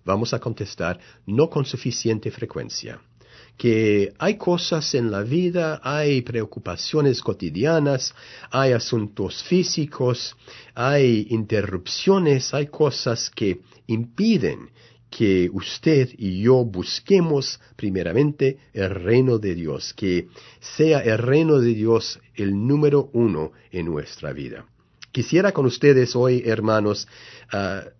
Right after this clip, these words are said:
examinar un poco esta pregunta, examinar los factores que pueden impedir nuestro enfoque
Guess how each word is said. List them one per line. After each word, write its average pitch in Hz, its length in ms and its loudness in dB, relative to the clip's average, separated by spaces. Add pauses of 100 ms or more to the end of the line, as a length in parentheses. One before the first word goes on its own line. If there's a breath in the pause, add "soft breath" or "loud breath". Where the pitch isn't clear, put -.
(120)
examinar 143 640 2
un 95 120 -4
poco - 360 -4 (680)
esta 107 260 -2
pregunta, 73 540 -4 (200 loud breath)
examinar 117 800 2
los 117 220 -4
factores 135 580 0
que 107 120 -4
pueden 131 480 2 (160)
impedir 147 760 0 (400 soft breath)
nuestro 165 440 4
enfoque 110 640 -2